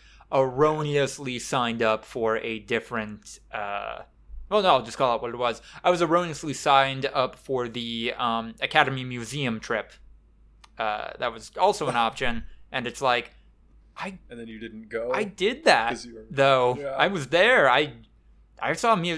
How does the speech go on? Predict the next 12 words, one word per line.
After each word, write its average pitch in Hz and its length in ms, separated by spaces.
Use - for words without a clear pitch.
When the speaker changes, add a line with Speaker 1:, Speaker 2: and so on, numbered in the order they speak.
Speaker 1:
the 139 100
Miyazaki 147 580
exhibit, 143 460
the - 80
main 143 480
draw, 139 460
that 135 200
opening 147 440
weekend. 151 600
I, 117 520
I'm 156 160
good. 147 360